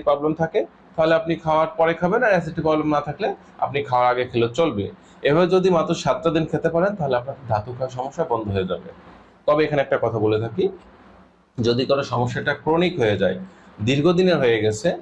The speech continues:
দেখা যাচ্ছে এটা খাওয়ার পরে একটু কমেছে, তাহলে তারা আপনারা এই সাত দিনের সাথে আরো সাত দিন করে খাবেন, অর্থাৎ চোদ্দ দিন খাবেন। আর যদি অল্প দিনের হয়, তাহলে সাত দিন খেলে চলে যাবে। কিন্তু এরপরেও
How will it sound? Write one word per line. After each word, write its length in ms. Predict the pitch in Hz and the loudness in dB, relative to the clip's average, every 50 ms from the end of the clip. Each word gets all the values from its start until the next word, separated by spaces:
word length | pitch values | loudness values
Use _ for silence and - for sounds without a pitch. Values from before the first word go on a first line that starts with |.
| - - _ - - - - | -14 -20 _ -18 -8 -2 -2
দেখা 180 | 135 135 160 160 | 0 0 0 0
যাচ্ছে 180 | 165 165 - - 180 | 0 -2 -2 -2 0
এটা 120 | 180 180 170 - | 0 0 -2 0
খাওয়ার 180 | 135 135 139 143 143 | 2 2 2 2 0
পরে 120 | 170 175 170 | 0 -2 -2
একটু 120 | 175 - 165 - | 0 -2 -4 0
কমেছে, 340 | 151 143 131 113 107 104 107 104 - | 0 0 2 0 0 0 -4 -2 -2
তাহলে 180 | 143 139 139 143 | -2 -2 -2 0
তারা 120 | 151 151 143 139 | 0 2 0 0
আপনারা 260 | - - 151 151 160 160 147 135 | 0 0 0 0 2 2 0 -2
এই 60 | 131 - | -2 -2
সাত 140 | - 123 120 117 - | -2 -2 -2 -2 0
দিনের 220 | 147 151 156 156 - - | 0 0 0 0 -2 -6
সাথে 200 | 156 156 - 233 269 - - - - - - - - 139 | -6 -2 -2 -2 -2 -2 -8 -20 -20 -20 -10 -2 0 2
আরো 120 | 147 151 160 - - | 2 2 2 0 0
সাত 140 | - 120 101 101 | 0 0 0 0
দিন 80 | 113 107 98 90 | -2 -2 0 0
করে 120 | 110 104 101 90 | 0 0 0 0
খাবেন, 180 | - - 98 95 98 117 | 0 -2 -2 0 -2 -2
অর্থাৎ 180 | - 147 143 - | -2 -4 -6 -4
চোদ্দ 160 | - 151 147 135 117 104 | -4 -4 -2 -2 -2 -2
দিন 80 | 104 95 - | -2 -2 -2
খাবেন। 200 | 92 92 92 92 95 - - - - - - | -4 -6 -6 -8 -8 -12 -16 -20 -14 -6 -2
আর 80 | 113 113 117 135 | -2 0 0 0
যদি 160 | 147 147 160 160 143 120 131 143 | 0 2 2 2 2 2 2 2
অল্প 140 | 147 151 - 170 160 | 2 2 0 0 2
দিনের 200 | 170 175 180 185 185 | 4 4 4 4 4
হয়, 160 | 196 214 214 185 - - - - - | 2 0 0 -2 -6 -12 -18 -12 -4
তাহলে 180 | - 165 165 165 165 | 0 0 0 2 0
সাত 100 | 165 156 151 - | 0 -2 0 0
দিন 80 | 160 160 | 0 0
খেলে 180 | 160 175 165 160 165 - | 2 2 2 2 2 2
চলে 160 | 180 170 165 151 | 2 2 4 2
যাবে। 160 | 160 156 170 226 311 - - - - - - | 2 0 0 -2 -4 -8 -14 -20 -20 -10 -2
কিন্তু 180 | - 185 175 185 - - 156 | 0 2 2 2 2 2 0
এরপরেও 440 | 156 - - - 143 143 156 170 | 0 -2 -2 2 4 4 4 4